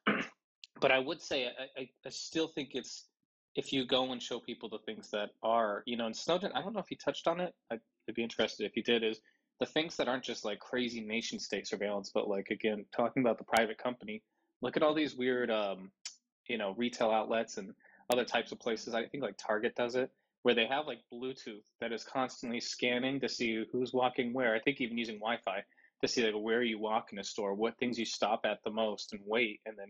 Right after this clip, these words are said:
go and plug that into, "Well, we know this phone, every time it comes around, it seems to really enjoy going to the, you know, beer section or whatever."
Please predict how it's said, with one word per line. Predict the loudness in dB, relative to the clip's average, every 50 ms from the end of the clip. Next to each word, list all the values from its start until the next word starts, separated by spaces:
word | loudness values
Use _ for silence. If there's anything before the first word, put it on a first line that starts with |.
| -6 -2
go | 0 0 0 0
and | -2 -6 -12 -16 _ _ _ _ _ _ _ _ -16
plug | -12 0 4 4 4 6 4
that | 2 2 2
into, | 0 0 -2 -4 -6 -6 -4 -4
"Well, | -2 0 2 2 2 0
we | 0 -2
know | -2 0 0
this | 0 0 -2 -2
phone, | -4 -4 -2 -2 0
every | -2 -2 -2
time | -4 -4 -4 -4
it | -4 -4
comes | -4 -4 -4 0
around, | 2 2 4 2 2 0
it | -4 -8
seems | -8 -8 -6 -4
to | -4 -4 -4 -4 -6 -2
really | 0 2 2 2 2
enjoy | 0 -2 0 0 0 0 0
going | 0 -2 -4 -4 -6 -8 -6
to | -6 -6
the, | -4 -4 -6 -6 -8 _ _ _ _ _ _ _ -2
you | 0 2
know, | 2 2
beer | 2 4 4 4 4 4
section | 0 -4 -4 -6 -6 -6 -8 -8 -6
or | -4
whatever." | -2 -2 -2 -2 -4 -8 -10 -10